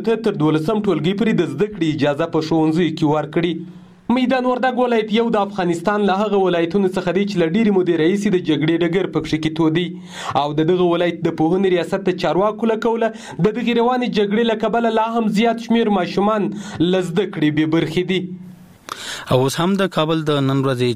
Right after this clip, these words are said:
Speaker 2: چاپ ورځپاڼو ته کتنه لرو، آه، چې په دې ورځپاڼو کې کوم مهم مطالب خپاره شوي دي.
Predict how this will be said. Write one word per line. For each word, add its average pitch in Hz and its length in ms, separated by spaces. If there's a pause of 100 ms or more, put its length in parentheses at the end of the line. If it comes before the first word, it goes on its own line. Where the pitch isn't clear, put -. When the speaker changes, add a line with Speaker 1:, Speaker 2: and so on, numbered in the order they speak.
Speaker 2:
چاپ 120 340
ورځپاڼو 120 720
ته - 100
کتنه 127 380
لرو، 156 240
آه، 123 400 (100)
چې 107 400
په 113 80 (200)
دې 107 180
ورځپاڼو 113 480
کې 127 300
کوم 156 240
مهم 143 340
مطالب 98 340 (440)
خپاره 101 280
شوي - 240
دي. - 80